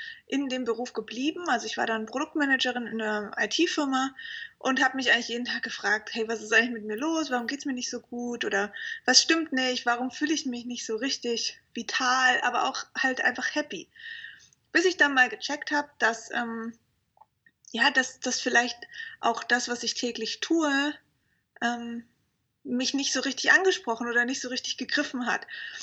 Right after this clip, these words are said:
Und, ähm, dann hab ich mich mit dem Thema Ernährung noch mal tiefer beschäftigt, war dann lange Zeit auch Veganerin,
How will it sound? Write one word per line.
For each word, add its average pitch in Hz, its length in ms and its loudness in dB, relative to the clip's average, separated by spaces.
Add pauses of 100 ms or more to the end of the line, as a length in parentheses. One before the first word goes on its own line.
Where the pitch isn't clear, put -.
(400)
Und, 262 420 -2
ähm, 254 760 -2
dann 247 180 0
hab 254 80 -2
ich 247 140 -4
mich 240 160 -6
mit 226 120 -6
dem 226 220 -4
Thema 226 240 -2
Ernährung 302 800 0
noch 269 180 0
mal 262 140 0
tiefer 269 280 -4
beschäftigt, 254 560 -6
war 214 120 -2
dann 220 120 -4
lange 220 240 0
Zeit 220 240 -2
auch 220 140 -4
Veganerin, 302 840 4